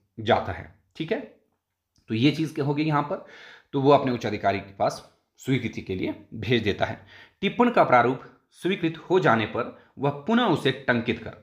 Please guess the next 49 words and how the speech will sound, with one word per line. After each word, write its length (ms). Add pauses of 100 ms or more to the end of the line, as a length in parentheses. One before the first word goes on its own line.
(160)
बाद 180
में 100
फिर 140
से 160
उसके 280
पास 280
ही 60
आएगा 240
देखना, 240
क्लर्क 340
के 60
पास, 320 (320)
और 140
क्लर्क 360
जो 80
है 100
उसको 260
टंकित, 440
टंकित 220
का 100
मतलब 240
टाइप 240
करके 220
क्या 180
करेगा, 460 (340)
उस 160
उच्च 200
अधिकारी 540
से 280 (280)
हस्ताक्षर 400
करवाता 440
है 200 (240)
जिसके 340
नाम 260
से 200 (460)
टिप्पण 360 (440)
भेजा 300
जाना 260
होता 280
है, 160
कि 120
भाई 100
जिसके 300
नाम 200
से 120
वो 100
भेजा 220
जाएगा 420 (380)
उसके 420